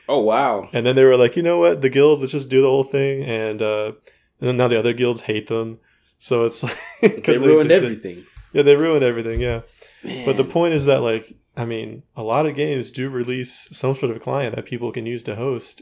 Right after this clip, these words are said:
Speaker 2: and it, um, you know, the game can live forever.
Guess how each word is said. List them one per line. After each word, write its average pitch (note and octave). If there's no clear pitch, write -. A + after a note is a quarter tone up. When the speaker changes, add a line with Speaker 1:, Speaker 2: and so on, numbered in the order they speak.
Speaker 2:
and G#2
it, G#2+
um, G#2+
you B2+
know, G#2
the B2
game A2+
can A#2+
live A2+
forever. A#2